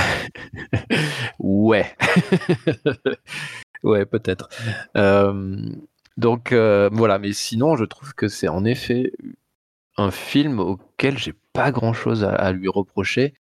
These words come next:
et, euh, devant lequel je suis souvent hyper admiratif sur, euh, sur de nombreuses scènes. Par exemple, je pense à la scène du chien au tout début, quand il est dans, dans les locaux, euh, quand il va vraisemblablement, euh,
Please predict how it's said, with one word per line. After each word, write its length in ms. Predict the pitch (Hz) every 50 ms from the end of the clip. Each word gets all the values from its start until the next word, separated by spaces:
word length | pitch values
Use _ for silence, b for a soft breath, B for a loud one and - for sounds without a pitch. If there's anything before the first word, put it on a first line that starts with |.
| _ _ _ _ _ _ _ _ _
et, 260 | - 101 101 104 - -
euh, 540 | - 90 87 85 85 85 87 87 87 87 85 - - - - -
devant 320 | 95 95 95 95 113 135 131
lequel 360 | 120 120 - 139 139 147 139
je 60 | 110
suis 540 | - - - - - - - - - _ _ _ _ _ _ _ _
souvent 300 | 127 117 113 131 135 135
hyper 320 | - 113 - - 127 120 107
admiratif 720 | 104 104 101 101 95 98 - - - 120 123 - - - _ _ _ _ _ _ _ _ _ _ _ _ _ _ _ _ - -
sur, 260 | - - 104 90 82
euh, 180 | 87 80 78 - - -
sur 300 | - - - 85 82 82
de 80 | 85 101 - - - _ _
nombreuses 440 | - 92 90 90 101 90 98 101 -
scènes. 380 | - - - 113 127 123 104 - B B B B B _ _
Par 120 | _ 90 92
exemple, 200 | 95 104 110 90
je 60 | 85
pense 260 | - - 87 - -
à 40 | 82
la 120 | 76 71 78
scène 300 | - - - 104 104 92
du 120 | 78 73
chien 520 | - - - - - 120 113 117 117 113 - _ _
au 120 | - 90
tout 160 | - - - 95
début, 400 | 92 90 87 92 104 110 117 113
quand 280 | - 87 82 - -
il 100 | 87 82
est 80 | 87 85
dans, 360 | 80 80 73 69 71 71 - _ _ _ _ _ _ _ _ _ _ _
dans 120 | - 85
les 100 | 90 90
locaux, 480 | 90 95 98 - - - 139 139 - _ _ _ _ _ _ _ _ _ -
euh, 120 | 90 85 82
quand 260 | - 90 87 - -
il 60 | 85
va 260 | 80 92 92 92 90 92 - _ _ _ _ _ _ _ _
vraisemblablement, 1120 | - 92 - 110 107 - - 117 107 101 98 92 98 98 98 101 104 104 107 104 101 87 82
euh, 260 | 82 82 82 82